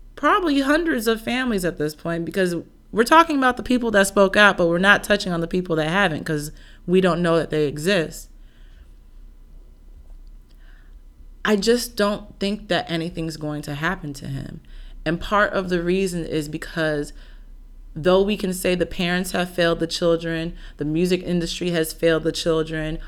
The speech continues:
R. Kelly has failed these children, the justice sys-, system is failing these children.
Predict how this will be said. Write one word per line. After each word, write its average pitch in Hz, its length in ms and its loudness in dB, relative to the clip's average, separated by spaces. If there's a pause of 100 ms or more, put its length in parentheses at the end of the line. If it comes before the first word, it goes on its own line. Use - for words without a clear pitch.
(140)
R. 127 100 2
Kelly 170 480 2
has 170 220 0
failed 165 480 2
these 165 240 -2
children, 160 640 0 (1040)
the 170 140 6
justice 202 640 2
sys-, - 340 -2
system 170 640 0
is 156 220 4 (200)
failing 156 580 2
these 139 300 -2
children. 135 520 -4